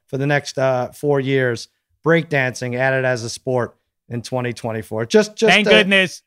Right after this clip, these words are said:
Speaker 2: Thank goodness I decided the Olympics were stupid as an ind-, a-, as, uh, as an
Speaker 1: <laughs>
Speaker 2: entire operation about a decade ago.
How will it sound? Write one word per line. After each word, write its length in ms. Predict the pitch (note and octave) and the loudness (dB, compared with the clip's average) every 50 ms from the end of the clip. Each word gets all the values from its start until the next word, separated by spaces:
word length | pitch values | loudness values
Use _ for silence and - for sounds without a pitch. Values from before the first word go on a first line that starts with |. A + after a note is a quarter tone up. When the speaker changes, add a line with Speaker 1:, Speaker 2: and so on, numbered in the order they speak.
| _ - | _ -2
Speaker 2:
Thank 180 | F#3 G3+ G3+ F#3 | 0 0 2 2
goodness 300 | G3+ G3+ F#3 F#3 F3 - | 0 0 0 -2 0 0
I 100 | F3+ E3 | 0 0
decided 500 | E3 D#3 C#3+ - E3+ D#3 D3+ D3+ D3+ D3 | 0 -2 -4 -2 0 0 0 0 -2 -4
the 140 | C3+ C#3+ C#3 | -6 -6 -6
Olympics 400 | C#3 C#3+ C#3+ C3 - C#3+ - - | -6 -6 -6 -8 -8 -10 -14 -12
were 120 | C#3 C3 | -12 -12
stupid 520 | A#2 - - - - D3 C#3 C3+ - C3+ B2 | -12 -14 -12 -8 -8 -6 -6 -6 -6 -6 -6
as 140 | B2 A#2 B2+ | -6 -6 -6
an 100 | B2 B2 | -6 -6
ind-, 160 | B2+ B2+ B2 B2+ | -4 -4 -4 -6
a-, 320 | C3+ D3+ D#3+ C3 D3 - | -6 -4 -4 -4 -2 -2
as, 280 | D3+ C3+ C3 B2+ - C3+ | -2 -2 -2 -2 -4 -2
uh, 280 | B2+ B2 B2 A#2+ - D#3 | 0 2 4 4 4 4
as 160 | D3 C3+ B2+ | 2 2 2
an 140 | E3+ C#3 B2+ | 0 0 0
Speaker 1:
<laughs> 120 | C3 B2+ | 0 -2
Speaker 2:
entire 500 | A#2+ - - C#3 C3 C3+ C3+ C3 B2+ C3 | -2 0 2 2 4 4 2 2 0 0
operation 760 | B2 B2 B2+ B2 - A#2+ A#2+ A#2+ A#2+ B2+ A#2+ - B2+ A#2+ A2+ A#2 | 0 -2 -2 -2 -6 -8 -8 -6 -6 -6 -8 -8 -10 -10 -10 -12
about 320 | A#2 A2 B2 A#2 A2+ A2 | -10 -8 -6 -6 -6 -6
a 60 | A#2 | -8
decade 420 | G#2 G2+ B2 A2+ - - A2 A2 G#2+ | -6 -6 -6 -6 -6 -10 -12 -12 -12
ago. 320 | G#2+ G2+ A2 G#2 G2+ G2+ | -12 -10 -10 -10 -10 -12